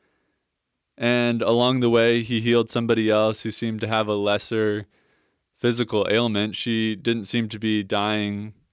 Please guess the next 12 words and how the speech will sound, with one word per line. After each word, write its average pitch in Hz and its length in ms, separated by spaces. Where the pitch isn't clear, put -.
right 110 260
then 110 280
like 104 300
this 113 260
young 107 220
girl, 107 260
and 104 140
yet 107 180
Jesus 113 380
took 120 240
his 113 160
time, 101 380